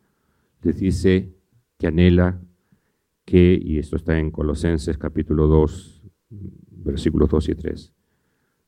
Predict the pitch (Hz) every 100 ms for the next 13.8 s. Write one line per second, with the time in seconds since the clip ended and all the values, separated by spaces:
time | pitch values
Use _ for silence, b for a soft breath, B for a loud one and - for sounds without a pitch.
0 | - 80 82 87 95 82 82 92 92 87
1 | 87 85 104 117 - 76 69 73 85 _
2 | _ 80 73 76 - 110 113 113 110 110
3 | 85 78 92 113 113 92 - 76 76 78
4 | 90 - _ _ _ _ _ _ _ 101
5 | 82 76 - 92 76 - - _ _ _
6 | _ _ _ _ _ _ _ _ _ 107
7 | 110 104 - 104 101 90 90 101 120 120
8 | 113 - 95 92 82 76 76 - _ b
9 | b b b _ _ 95 92 104 101 101
10 | 101 - - - 87 76 78 76 - 92
11 | 87 87 85 85 85 _ 80 78 76 78
12 | 76 73 80 82 82 80 80 80 78 80
13 | 82 76 76 76 69 85 - -